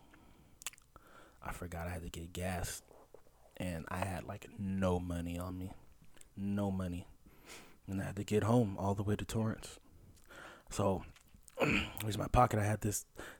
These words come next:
ten dollar bill that I had just not spent in a long, I just, it's been sitting in my pocket forever because it was, like,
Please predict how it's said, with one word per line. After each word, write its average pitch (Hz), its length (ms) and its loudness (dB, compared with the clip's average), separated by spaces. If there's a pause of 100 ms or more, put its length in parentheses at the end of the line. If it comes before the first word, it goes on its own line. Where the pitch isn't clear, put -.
ten 131 220 8
dollar 113 240 10
bill 113 220 8
that 107 100 10
I 101 140 6
had 101 260 0
just - 260 -6 (600)
not 104 300 4
spent 104 340 4
in 85 120 -2
a 113 60 -2
long, 101 260 2
I 95 80 4
just, 92 340 -4
it's - 160 -6
been 90 180 -2
sitting 110 320 4
in 101 60 0
my 95 100 0
pocket 98 340 2
forever 95 340 -2
because 92 420 -8 (420)
it 90 100 2
was, 90 240 2
like, 90 200 -4